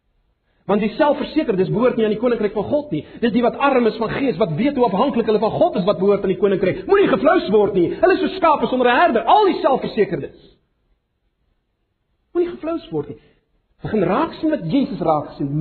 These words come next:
Mense wat hulpeloos is, mense wat moeg is, mense wat besig is om te beswyk in jou skool, kinders, by jou werk,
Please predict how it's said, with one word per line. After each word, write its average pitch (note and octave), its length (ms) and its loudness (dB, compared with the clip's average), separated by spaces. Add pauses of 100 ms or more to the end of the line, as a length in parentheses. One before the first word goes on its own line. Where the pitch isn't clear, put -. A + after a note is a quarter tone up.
(140)
Mense D#4 340 4
wat G3+ 140 2
hulpeloos G3 560 2
is, - 120 -8 (220)
mense D4+ 380 4
wat G#3+ 180 2
moeg F#3+ 340 2
is, D#3 140 -4 (160)
mense E4 380 4
wat A#3+ 140 4
besig C#4+ 240 -2
is - 80 -8
om B3+ 100 -2
te A#3+ 80 -8
beswyk C4 400 0 (240)
in F#4+ 100 2
jou F4+ 140 4 (200)
skool, D4+ 440 2
kinders, A#3+ 320 -2 (840)
by E4+ 200 4
jou D4+ 220 2
werk, G3+ 540 0